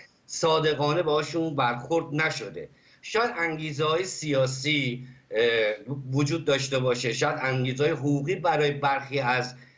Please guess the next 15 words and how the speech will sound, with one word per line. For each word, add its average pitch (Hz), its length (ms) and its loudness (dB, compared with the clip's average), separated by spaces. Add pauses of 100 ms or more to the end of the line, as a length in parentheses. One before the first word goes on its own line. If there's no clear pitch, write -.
(160)
اه، 117 280 0
این 139 120 -2
خانواده‌ها 131 720 2
باشه 139 280 -2
که 143 120 -4
طرح 127 320 0
دعوا 123 500 2
کردن. 117 560 -2 (280)
چرا؟ 170 300 2
چون 170 220 -2
امکان 165 240 0
از 156 180 -4
نظر 143 160 2
سیاسی 139 460 -2
اصلاً 165 400 0